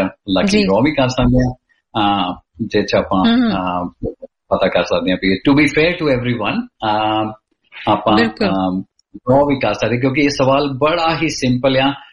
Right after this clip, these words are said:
Speaker 1: ਜਿੱਦਾਂ ਜਿੱਦਾਂ ਪ੍ਰੋਗਰਾਮ
Speaker 2: ਜੀ।
Speaker 1: ਆਪਾਂ, ਅਹ, ਆਪਣੇ ਹਰ, ਅਹ, ਫੋਰਟਨਾਈਟ ਹੁੰਦੇ ਰਹਿਣਗੇ, ਮੈਂ ਪ੍ਰੋਮਿਸ ਕਰਦਾ ਮੈਂ ਕੁਐਸਚਨਸ
Speaker 2: ਹਮ।
Speaker 1: ਬਹੁਤ ਹਾਰਡ, ਅਹ, ਮਤਲਬ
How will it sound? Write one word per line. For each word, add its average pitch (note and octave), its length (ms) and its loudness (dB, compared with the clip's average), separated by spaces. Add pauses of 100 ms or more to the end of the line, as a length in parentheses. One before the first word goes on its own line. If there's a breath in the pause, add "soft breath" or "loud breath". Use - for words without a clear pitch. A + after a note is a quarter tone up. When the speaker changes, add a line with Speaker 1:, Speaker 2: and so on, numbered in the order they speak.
(160 loud breath)
Speaker 1:
ਜਿੱਦਾਂ C#3+ 380 2
ਜਿੱਦਾਂ E3+ 260 -2
ਪ੍ਰੋਗਰਾਮ C3+ 560 0
Speaker 2:
ਜੀ। A#2+ 320 -2
Speaker 1:
ਆਪਾਂ, A#2+ 240 -2
ਅਹ, G#2+ 480 -2 (320)
ਆਪਣੇ A2+ 440 0
ਹਰ, B2 400 0
ਅਹ, G#2+ 220 -6
ਫੋਰਟਨਾਈਟ A2+ 560 -2
ਹੁੰਦੇ G#2 200 -2
ਰਹਿਣਗੇ, C3 440 2 (360 loud breath)
ਮੈਂ A#2 100 2
ਪ੍ਰੋਮਿਸ B2+ 340 2
ਕਰਦਾ C#3 320 2
ਮੈਂ B2 160 2
ਕੁਐਸਚਨਸ A#2 480 0
Speaker 2:
ਹਮ। G2+ 100 -12
Speaker 1:
ਬਹੁਤ C3+ 280 2 (120)
ਹਾਰਡ, A2+ 300 0
ਅਹ, - 300 -10
ਮਤਲਬ B2 280 2